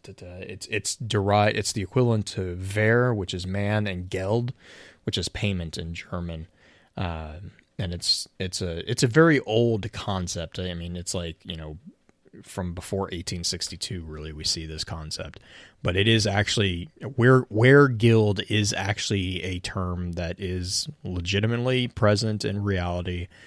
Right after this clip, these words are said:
Um, I know that that has, I've seen a couple people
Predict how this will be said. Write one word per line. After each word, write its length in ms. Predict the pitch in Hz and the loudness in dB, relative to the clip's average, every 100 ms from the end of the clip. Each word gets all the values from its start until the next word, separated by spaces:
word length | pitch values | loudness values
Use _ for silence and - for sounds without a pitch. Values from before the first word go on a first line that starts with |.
| - - | -20 -14
Um, 200 | - 78 | -10 -8
I 100 | 78 | -4
know 340 | 85 87 85 85 | -2 -2 -2 -4
that 400 | 85 78 - - - | -4 -6 -8 -16 -10
that 240 | - 85 | -6 -4
has, 300 | 85 87 82 - | -4 -4 -4 -6
I've 80 | - | -2
seen 220 | - 120 | 2 2
a 40 | |
couple 240 | 101 104 98 | 2 0 0
people 400 | - 82 92 | -2 -2 -4